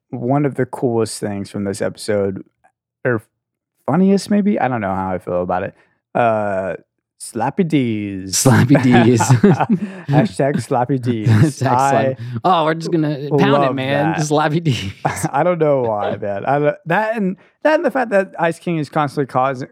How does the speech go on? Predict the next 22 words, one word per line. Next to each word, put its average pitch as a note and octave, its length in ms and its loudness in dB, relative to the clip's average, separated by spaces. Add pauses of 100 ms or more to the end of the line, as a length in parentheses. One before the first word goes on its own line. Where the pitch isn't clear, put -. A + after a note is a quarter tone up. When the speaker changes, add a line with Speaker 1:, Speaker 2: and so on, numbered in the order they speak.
Speaker 1:
calling C#3 440 -2
Finn B2 280 -2
his A#2 180 -2
bosom. B2 560 0 (360)
Speaker 2:
Yeah, C3 180 8
"You're B2+ 160 6
my C3 180 6
bosom." A#2+ 440 4
Speaker 1:
I, C3+ 240 6 (100)
I A4 220 4
was F4+ 100 4
like, F#4 220 2
"What B4 100 2
are B4+ 40 -4
you, A#4+ 280 -4
what G4+ 140 0
are - 40 0
you A4 160 -2
getting A#3 220 0
at, C3 240 -4
Speaker 2:
I, C3+ 160 4
Speaker 1:
bro?" - 220 2